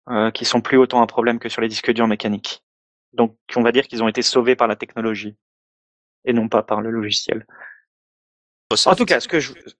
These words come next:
Speaker 1: ce que je voulais dire, c'est que sur Linux, nous avons les fameux X trois, X quatre. Euh, sur un S S D, euh, vous pouvez mettre de l'X trois, vous aurez des, plus de performance que sur un X quatre par défaut, X T quatre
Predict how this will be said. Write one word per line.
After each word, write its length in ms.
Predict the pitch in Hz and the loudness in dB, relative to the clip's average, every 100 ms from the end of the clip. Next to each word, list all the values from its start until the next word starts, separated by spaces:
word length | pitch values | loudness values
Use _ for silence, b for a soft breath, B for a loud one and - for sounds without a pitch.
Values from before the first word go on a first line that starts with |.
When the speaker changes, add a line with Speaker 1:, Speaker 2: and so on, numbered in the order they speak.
| _ | _
Speaker 1:
ce 140 | - - | -14 -2
que 120 | 180 | 0
je 120 | 147 | 0
voulais 220 | 143 143 | 0 0
dire, 360 | 135 160 208 214 | 0 2 2 0
c'est 200 | - 143 | -2 -6
que 1080 | - 139 131 131 131 123 123 123 123 120 120 | 0 4 6 6 6 4 4 6 6 6 4
sur 160 | 117 - | 2 0
Linux, 320 | 131 131 - | 2 0 -2
nous 120 | 131 | 0
avons 240 | 120 113 120 | 2 2 2
les 100 | 113 | 2
fameux 340 | - 117 113 | 2 0 2
X 180 | 123 - | 0 -2
trois, 260 | - 123 - | 2 2 2
X 220 | 123 - | -4 -6
quatre. 420 | - 220 - - _ B B B B - | -2 -2 -2 -16 _ B B B B -2
Euh, 720 | 131 123 120 120 117 117 110 | 4 6 6 4 4 4 2
sur 260 | - - 160 | 0 0 2
un 80 | 156 | 2
S 180 | 143 - | 2 0
S 160 | 131 | 0
D, 440 | 123 143 160 165 - 123 | 4 4 6 2 -6 -6
euh, 520 | 113 113 110 110 113 | 0 2 4 4 4
vous 40 | |
pouvez 220 | 107 - | 2 2
mettre 160 | 156 170 | 2 2
de 80 | 165 | 2
l'X 320 | 123 127 - | 2 0 -2
trois, 420 | - 135 131 202 226 127 | -2 2 4 2 -6 -14
vous 160 | - - | -8 0
aurez 400 | 120 113 120 131 | 2 2 4 4
des, 400 | 123 113 113 113 | 4 4 4 2
plus 200 | 110 190 | 0 0
de 120 | 147 | 2
performance 500 | 143 147 135 127 139 | 2 0 -2 0 0
que 80 | - | -2
sur 220 | 120 120 | -2 0
un 100 | 110 - | 0 0
X 240 | 117 - | -2 -2
quatre 420 | - 143 - - - | -2 -2 -2 -16 -8
par 160 | - 117 | -4 0
défaut, 420 | 113 - 151 214 | -2 2 2 4
X 260 | 127 117 - | 2 2 -2
T 140 | 117 | -8
quatre 400 | 110 120 - - | -2 -2 -2 -12